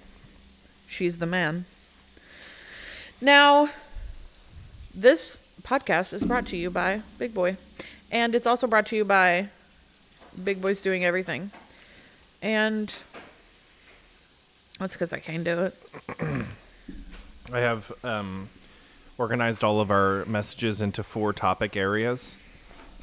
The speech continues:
Speaker 2: Um, where do you wanna start?
Speaker 1: Should I just choose a topic like this, one, two, three, four?
Speaker 2: I
Speaker 1: Or
Speaker 2: have
Speaker 1: should
Speaker 2: them
Speaker 1: you
Speaker 2: labeled
Speaker 1: give me
Speaker 2: one, two, three, four, but I could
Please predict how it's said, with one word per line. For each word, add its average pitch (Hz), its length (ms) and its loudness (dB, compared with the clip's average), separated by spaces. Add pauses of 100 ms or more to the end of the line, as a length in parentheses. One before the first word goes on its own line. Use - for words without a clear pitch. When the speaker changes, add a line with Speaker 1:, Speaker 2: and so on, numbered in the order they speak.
(420)
Speaker 2:
Um, 107 440 0 (1400)
where 120 180 0
do 113 60 -2
you 110 60 0
wanna 104 140 -2
start? 110 420 2 (920)
Speaker 1:
Should 196 300 2
I 180 380 6 (260)
just 190 340 2
choose 196 240 2
a 180 60 -2
topic 180 380 0
like 170 180 -2
this, 165 160 -2
one, 175 160 -4
two, 185 160 -6
three, 175 200 -2
four? 196 360 -2 (200)
Speaker 2:
I 117 120 0
Speaker 1:
Or 113 40 -2
Speaker 2:
have 131 140 2
Speaker 1:
should 113 100 0
Speaker 2:
them - 60 4
Speaker 1:
you 107 80 0
Speaker 2:
labeled 139 220 2
Speaker 1:
give 98 80 2
me 104 60 -4
Speaker 2:
one, 123 160 0
two, 107 200 -4
three, 98 240 -6
four, 101 580 -4 (400)
but 110 320 2 (320)
I 98 200 -6
could 95 680 -6